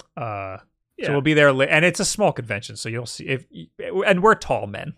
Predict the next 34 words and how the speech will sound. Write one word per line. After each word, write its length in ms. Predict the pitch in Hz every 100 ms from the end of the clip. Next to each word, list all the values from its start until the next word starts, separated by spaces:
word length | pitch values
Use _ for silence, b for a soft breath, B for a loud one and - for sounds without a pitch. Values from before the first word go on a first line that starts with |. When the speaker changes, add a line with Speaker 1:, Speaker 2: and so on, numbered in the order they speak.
| _
Speaker 1:
so 120 | - 147
you'll 160 | 170
probably 480 | 175 123 117 110 -
see 120 | 156
Speaker 2:
Yeah, 100 | 101 -
Speaker 1:
us. 140 | - -
Speaker 2:
we 160 | 139
are. 220 | 95 90 - _ _ -
I 160 | 180 226
will 160 | 240
Speaker 1:
Uh, 40 | 202
Speaker 2:
be 100 | 226
wearing 460 | 170 185 185 175 160
this 160 | 143
hat. 280 | - 110 101 _ _ _ _ _ _ -
Speaker 1:
I 260 | 139 147 147
s-, 520 | - - - - -
will 160 | 170 151
probably 320 | - 202 180
be 140 | 156
there 260 | 143 135 123
around 380 | 117 110 156 165
three 160 | 190 190
o'clock 440 | 190 196 190 -
on 220 | 180 175
s-, 220 | 165 - -
on 220 | 165 160
Saturday. 560 | 180 175 180 185 170 - -
Um, 520 | 139 110 107 104 107 _ _ _ _ _ _ _ _ _ _ _ _ _ _ _ _ _ _ _ _ _ _ _
so 160 | - 135
yeah, 180 | 104 80 _ _ _ _ -
that's 400 | 143 139 127 -
that. 280 | - - - _ _ _ _ _ _ _ _ _ -
Speaker 2:
Mm-hmm. 260 | 110 107